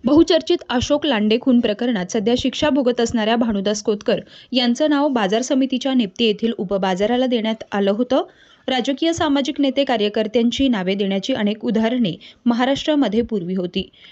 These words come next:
मात्र एकोणीसशे सत्त्याऐंशी साली पणन संचालकांनी याबाबत तक्रारी प्राप्त झाल्यानंतर आदेश जारी करत अशा प्रकारे नावे देता येणार नाहीत असे परिपत्रक काढले होते. त्यानुसार जिल्हा उपनिबंधक गणेश पुरी यांनी हा दणका कोतकर यांना दिलाय.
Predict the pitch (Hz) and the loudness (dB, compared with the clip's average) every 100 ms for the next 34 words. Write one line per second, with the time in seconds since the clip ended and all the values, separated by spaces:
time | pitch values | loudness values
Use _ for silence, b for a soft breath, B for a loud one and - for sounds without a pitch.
0 | B 240 233 269 269 254 294 320 349 330 | B -4 0 0 0 0 2 2 2 0
1 | 294 277 277 320 302 240 233 285 240 233 | 0 2 2 2 0 0 0 0 -2 0
2 | 294 285 - 214 196 254 277 254 185 185 | 0 -2 -4 -4 -2 0 0 0 -2 -4
3 | 175 B B 247 262 285 247 262 262 233 | -6 B B -2 0 0 -2 -2 -2 -4
4 | 214 214 294 269 - 220 226 220 220 247 | -2 -2 -2 -4 -4 -4 -2 -2 -2 -2
5 | 196 - 196 214 - 226 208 208 254 196 | -4 -4 -2 -2 -2 -2 -2 -2 0 -2
6 | 180 196 226 226 220 226 240 202 202 202 | -2 -6 -4 -4 -2 -2 -4 -4 -4 -4
7 | 196 214 196 190 190 226 254 - 190 208 | -2 -2 -2 -4 -4 -2 -4 -4 -4 -2
8 | 262 B B B 277 320 320 294 285 196 | -2 B B B 0 2 0 0 0 -2
9 | 180 208 185 180 - _ b b b 311 | 0 0 0 -2 -4 _ b b b -2
10 | 330 339 330 339 285 285 302 311 262 269 | 0 0 0 0 0 0 0 0 0 -2
11 | 247 269 285 240 208 196 - 254 175 180 | 0 2 2 0 -2 -6 -8 -8 -4 -2
12 | 196 220 226 214 202 226 226 190 247 240 | 0 -2 -2 -2 -2 -2 -4 -4 -2 0
13 | 180 165 180 196 | 0 -2 0 -2